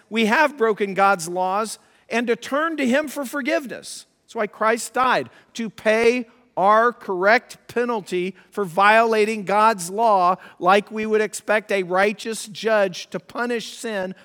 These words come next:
punish wrong. That's what he does. But Jesus came to pay our punishment, so through faith in Christ alone, no other way,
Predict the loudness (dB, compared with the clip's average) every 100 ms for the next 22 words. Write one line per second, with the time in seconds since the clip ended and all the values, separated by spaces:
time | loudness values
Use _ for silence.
0 | _ -4 -4 -4 -4 -4 -4 -6 _ -4
1 | -2 -2 -4 -4 -4 -2 0 0 -4 -18
2 | _ _ -4 -4 -4 -4 -4 -4 -6 -4
3 | -4 -2 -6 -2 2 4 4 2 2 -4
4 | -4 -4 -6 -6 -6 -8 _ _ -20 -4
5 | 2 4 4 2 0 -6 -6 -4 -6 0
6 | 4 4 2 -4 -4 -6 0 4 4 2
7 | -4 -14 _ _ -2 0 2 4 6 4
8 | -2 -6 -8 _ _ -4 0 2 2 0
9 | 0 -2 -2 -6